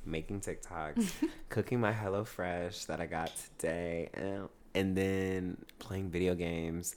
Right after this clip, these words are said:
Speaker 1: and just, like, just, like, the simple joys of life, bro. Like, just, like, you know, I'm off today. Like, I'm just gonna chill. I'ma cook me a meal. Like,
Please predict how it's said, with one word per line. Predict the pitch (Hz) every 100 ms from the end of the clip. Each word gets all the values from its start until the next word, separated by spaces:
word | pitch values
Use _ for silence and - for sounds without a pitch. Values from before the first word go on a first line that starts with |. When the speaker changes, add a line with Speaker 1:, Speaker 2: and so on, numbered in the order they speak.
| -
Speaker 1:
and | 85 85
just, | 85 92
like, | 95 90 -
just, | - 120 123
like, | 117
the | 82
simple | - 92 90
joys | 76 73 73
of | 52
life, | 50 50 -
bro. | 50 50 - - - - - - -
Like, | - 73 65 - - - - - - - - - -
just, | - 90 -
like, | 92 92
you | 107
know, | 120
I'm | 135
off | 71 73
today. | 80 78
Like, | 73 71 -
I'm | 101
just | 107 -
gonna | 90 87 82 78
chill. | 73 - - 85 85 82 82 85 - - - - -
I'ma | 139 147
cook | - - 85 82
me | 87 90
a | 80
meal. | 73 76 85 87 87 85
Like, | 82 78 78 76 -